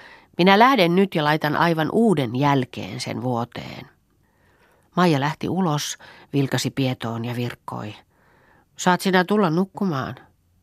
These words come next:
En minä sitä kauan korjaa. Maija astua hulmusi latoon,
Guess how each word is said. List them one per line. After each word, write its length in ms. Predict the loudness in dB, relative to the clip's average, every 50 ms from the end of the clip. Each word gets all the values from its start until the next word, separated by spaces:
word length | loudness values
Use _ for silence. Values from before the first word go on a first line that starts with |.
| _ _ 0
En 120 | 2 4 6
minä 260 | 6 8 6 6 4
sitä 240 | 2 0 0 0 0
kauan 480 | 0 2 2 2 2 2 0 0 -2 -4
korjaa. 720 | -4 -6 -6 -6 -8 -10 -12 -10 -10 -8 -8 -8 -10 -12 -18 _ _ _ _ _ _ _ _ _ _ _ _ _ _ _ _ _ _ _ _ _ _ _
Maija 400 | -4 -2 0 0 2 0 0 -2 -2
astua 460 | -2 -4 -4 -6 -8 -10 -10 -10 -10 -10 -8 -6
hulmusi 480 | -4 -4 -4 -4 -6 -8 -8 -10 -8
latoon, 580 | -8 -8 -8 -8 -10 -12 -12 -12 -12 -14 -16